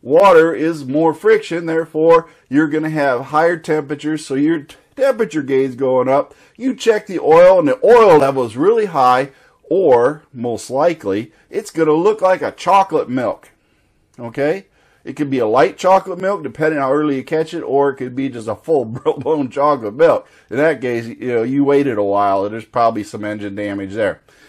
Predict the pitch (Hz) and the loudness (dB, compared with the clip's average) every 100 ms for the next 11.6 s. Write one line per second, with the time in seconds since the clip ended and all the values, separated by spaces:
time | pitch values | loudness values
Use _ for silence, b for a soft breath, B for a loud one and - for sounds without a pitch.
0 | b - 117 113 98 _ _ _ _ _ | b -2 2 2 0 _ _ _ _ _
1 | _ _ _ _ 123 175 185 160 147 151 | _ _ _ _ 2 4 4 2 -4 -2
2 | 147 160 147 147 147 139 131 151 180 240 | 0 0 0 -2 -2 -4 -2 -2 2 4
3 | 254 220 - 131 - 117 95 - _ _ | 4 2 0 -6 -4 -4 -4 -6 _ _
4 | _ _ _ _ _ _ _ 127 196 202 | _ _ _ _ _ _ _ -4 0 2
5 | 175 165 185 226 226 - - 220 269 247 | 2 0 0 0 0 -8 -16 -4 0 0
6 | 139 98 104 139 240 294 277 240 196 165 | 0 -4 -8 -4 -2 -2 2 2 2 0
7 | 190 262 277 262 262 277 240 165 160 180 | -2 0 -2 -4 -6 -4 -4 -4 -4 -4
8 | 214 196 220 196 185 220 202 170 156 - | -6 -2 0 0 -2 2 6 6 4 -4
9 | b b b b _ 143 147 - 262 240 | b b b b _ -2 2 4 4 4
10 | 220 190 226 220 214 202 - 202 - 185 | -2 -4 -4 -2 -4 -8 -10 -10 -6 0
11 | 175 165 156 170 165 | 0 0 -4 -8 -8